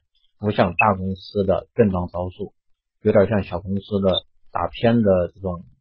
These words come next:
这种出-，出奇招这种玩法啊。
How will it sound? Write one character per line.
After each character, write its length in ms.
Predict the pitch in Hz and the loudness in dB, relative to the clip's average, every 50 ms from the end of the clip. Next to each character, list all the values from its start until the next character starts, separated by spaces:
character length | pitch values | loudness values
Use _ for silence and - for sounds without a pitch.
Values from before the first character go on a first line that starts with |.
| _ _ _ _ _ | _ _ _ _ _
这 100 | - 98 | -8 -6
种 260 | 90 87 87 87 85 87 90 - - - | -6 -6 -8 -8 -10 -12 -14 -16 -18 -6
出-， 120 | - 113 107 | -4 -4 -4
出 180 | - - 123 117 | -2 -2 -2 -2
奇 180 | - - 120 110 | -2 -2 0 4
招 160 | 123 123 127 | 6 4 6
这 20 | |
种 200 | 120 113 98 87 | 4 2 -2 -2
玩 180 | 82 85 87 85 | -4 -6 -6 -6
法 100 | - 90 | -6 -10
啊。 220 | - - 87 87 | -10 -10 -16 -20